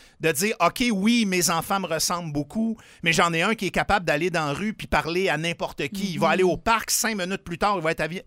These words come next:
Speaker 1: il va être ami avec tout le monde. Tu sais, j'admire ça beaucoup. Moi, je, je,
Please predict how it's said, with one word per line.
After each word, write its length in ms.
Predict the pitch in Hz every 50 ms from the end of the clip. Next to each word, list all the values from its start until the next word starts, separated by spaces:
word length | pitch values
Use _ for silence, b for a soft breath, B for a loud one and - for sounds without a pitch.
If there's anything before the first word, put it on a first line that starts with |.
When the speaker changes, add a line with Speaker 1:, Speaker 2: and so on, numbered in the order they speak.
| -
Speaker 1:
il 120 | 165 160 147
va 120 | 170 175
être 80 | 170 -
ami 180 | 170 175 190
avec 180 | 196 160 147 -
tout 120 | - 156
le 40 | 151
monde. 180 | 160 175 175 B B B B B
Tu 80 | - 208
sais, 40 |
j'admire 560 | 156 - 165 147 143 160 202 220 247 233 190 -
ça 180 | - - 214
beaucoup. 300 | 185 170 165 - - 214
Moi, 160 | 185 165 202
je, 100 | 170 -
je, 240 | 113 - - - -